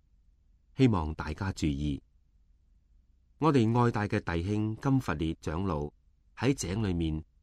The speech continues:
俾一個裝滿石頭跌落嚟嘅桶擊斃，佢嘅死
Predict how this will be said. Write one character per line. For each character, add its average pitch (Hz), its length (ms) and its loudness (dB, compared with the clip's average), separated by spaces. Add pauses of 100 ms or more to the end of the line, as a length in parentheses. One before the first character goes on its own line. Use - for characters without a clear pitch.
(140)
俾 127 160 2
一 139 40 2
個 92 240 0
裝 127 320 2
滿 90 180 2
石 87 200 -2
頭 73 360 -2
跌 110 140 2
落 76 180 -4
嚟 73 80 -6
嘅 90 140 -4
桶 87 260 -4
擊 107 200 -2
斃， 71 220 -4 (1160)
佢 117 100 0
嘅 101 120 2
死 - 160 -6